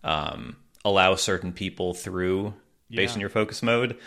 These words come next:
Speaker 1: Um, but I haven't, personally at least, I haven't seen any apps actually use that.
Speaker 2: Right.
Speaker 1: So
Speaker 2: Like,
Speaker 1: I
Speaker 2: it'd be
Speaker 1: hope
Speaker 2: great if OmniFocus could, like, when you're in focus mode for work,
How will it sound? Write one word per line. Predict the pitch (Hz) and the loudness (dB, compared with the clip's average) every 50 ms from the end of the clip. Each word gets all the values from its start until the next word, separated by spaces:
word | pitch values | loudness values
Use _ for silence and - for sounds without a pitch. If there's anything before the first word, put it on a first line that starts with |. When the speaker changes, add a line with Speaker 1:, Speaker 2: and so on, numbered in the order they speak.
| - - - - | -20 -20 -14 -6
Speaker 1:
Um, | - 98 95 90 90 | -2 0 0 0 0
but | 85 98 110 113 - | 2 2 2 2 0
I | 107 | -4
haven't, | - 131 131 139 135 - - - - _ | -8 -6 -4 -2 -4 -4 -6 -12 -20 _
personally | - 127 135 131 - 113 98 90 | 0 0 2 2 2 0 0 0
at | 90 90 | 0 0
least, | 90 85 - 92 | -4 -4 0 0
I | 92 | 0
haven't | 92 90 90 | 0 0 -2
seen | 87 - 95 87 | -4 -4 -4 -4
any | 87 87 | -2 -2
apps | 87 85 85 82 - - | 0 0 -2 -2 -4 -6
actually | 82 80 - - 85 | -6 -6 -6 -6 -8
use | 78 78 90 87 - | -6 -6 -6 -4 0
that. | 104 104 107 104 - - - - - - - - | 2 2 2 2 0 -4 -12 -20 -20 -20 -14 -8
Speaker 2:
Right. | 123 123 117 113 104 - _ | -8 -6 -6 -8 -10 -14 _
Speaker 1:
So | - - - 98 90 85 - - - | -8 -2 0 0 2 0 -2 -4 -4
Speaker 2:
Like, | 143 151 | -4 -2
Speaker 1:
I | 160 | -2
Speaker 2:
it'd | 160 | -2
be | 156 151 | 0 4
Speaker 1:
hope | 117 113 143 | 4 6 6
Speaker 2:
great | 170 190 196 | 6 4 2
if | 180 156 | 0 -2
OmniFocus | 147 139 131 131 143 151 139 131 120 107 - - 113 107 104 - 117 107 95 - - | -2 -6 -6 -6 -6 -6 -8 -8 -8 -10 -10 -8 -8 -8 -6 -6 -6 -8 -8 -8 -10
could, | - 123 113 104 - | -6 -6 -6 -6 -4
like, | 107 98 98 98 90 - - | -4 -4 -4 -4 -6 -6 -6
when | 104 101 | -6 -4
you're | 101 104 107 | -4 -4 -4
in | 107 101 | -4 -6
focus | - - 117 117 107 - 120 110 98 | -4 -2 -2 -2 0 0 -4 -4 -2
mode | 117 113 113 113 107 | 0 2 2 0 0
for | - - 113 107 | -2 -4 -6 -4
work, | 104 117 143 139 113 - - - - | -2 0 0 0 0 0 -4 -12 -18